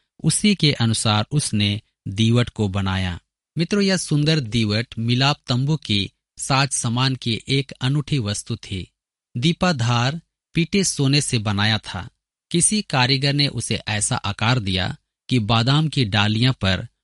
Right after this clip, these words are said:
बादाम के बड़े फूल खिलते, जिसकी हर डाली पर दीपकों का स्थान था। ऊपर का प्रकाश दीपाधार की सुंदरता में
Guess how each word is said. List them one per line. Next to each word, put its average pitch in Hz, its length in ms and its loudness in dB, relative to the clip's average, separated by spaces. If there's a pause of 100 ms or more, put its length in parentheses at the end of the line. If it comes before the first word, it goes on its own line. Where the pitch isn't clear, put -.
(100)
बादाम 127 420 4
के 131 180 0
बड़े 107 280 0
फूल 151 320 -2
खिलते, 107 560 -2 (460)
जिसकी 160 320 0
हर 160 260 2
डाली 120 320 2
पर 127 200 0
दीपकों 147 580 -2
का 107 200 0
स्थान 110 420 -2
था। 90 340 -8 (460)
ऊपर 220 320 2
का 135 160 2
प्रकाश 104 640 0 (320)
दीपाधार 143 720 2
की 107 400 0 (220)
सुंदरता 143 640 0
में 127 180 0